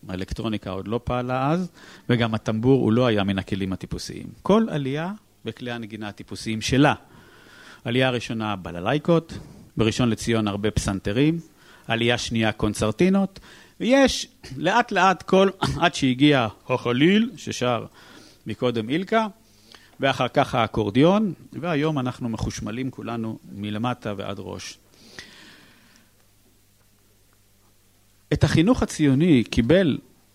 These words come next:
ילד בגולה לא בישיבה, ולא בחדר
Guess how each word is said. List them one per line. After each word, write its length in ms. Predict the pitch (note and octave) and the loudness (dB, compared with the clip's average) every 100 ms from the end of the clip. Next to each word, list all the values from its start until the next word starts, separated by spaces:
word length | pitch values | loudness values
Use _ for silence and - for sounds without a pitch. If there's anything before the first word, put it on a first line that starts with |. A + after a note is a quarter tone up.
| _ | _
ילד 520 | A#2 C#3 A3 D3+ G#2+ B2 B2+ | 2 4 6 4 2 -4 0
בגולה 540 | A2+ A2 A#2 E3 E3 B2+ - - _ _ _ _ | 0 4 4 4 2 0 -8 -20 _ _ _ _
לא 260 | A2+ D#3 A#3 | 4 6 6
בישיבה, 680 | G3+ D3 - A2+ G2 G2 F#2+ G#2+ _ _ _ _ _ - | 6 4 2 0 2 0 0 -8 _ _ _ _ _ -4
ולא 380 | A2 B2+ C#3+ G#3+ | 2 4 4 4
בחדר 680 | G#3+ - B2+ G#2 G#2 G#2 | 2 2 0 2 -2 -2